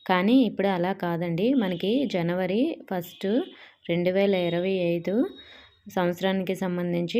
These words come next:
పెన్షన్ అమౌంట్ అనేది మనకి డేట్ అయితే చేంజ్ చేశారు. So, అది ఎప్పటికంటే మనకి ఈ మంత్, అంటే డిసెంబర్ ముప్పై ఒకటిన పెన్షన్ అమౌంట్ అనేది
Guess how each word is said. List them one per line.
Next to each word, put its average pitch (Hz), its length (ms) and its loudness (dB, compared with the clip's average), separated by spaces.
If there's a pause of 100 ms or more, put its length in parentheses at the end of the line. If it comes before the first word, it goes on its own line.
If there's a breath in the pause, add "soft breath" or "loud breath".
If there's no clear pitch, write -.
పెన్షన్ 185 520 0
అమౌంట్ 175 460 -2
అనేది 170 400 0 (120)
మనకి 190 420 -2
డేట్ 185 320 -2
అయితే 190 240 -2
చేంజ్ 175 380 -4
చేశారు. 170 500 -2 (460 loud breath)
So, 202 160 2
అది 185 240 0
ఎప్పటికంటే 180 680 -2 (640 loud breath)
మనకి 180 360 0 (840 soft breath)
ఈ 185 140 -2
మంత్, 185 360 0 (240)
అంటే 180 380 2
డిసెంబర్ 202 600 2 (280)
ముప్పై 185 380 0 (100)
ఒకటిన 175 420 -2 (220)
పెన్షన్ 190 460 0
అమౌంట్ 180 400 -2
అనేది 175 440 0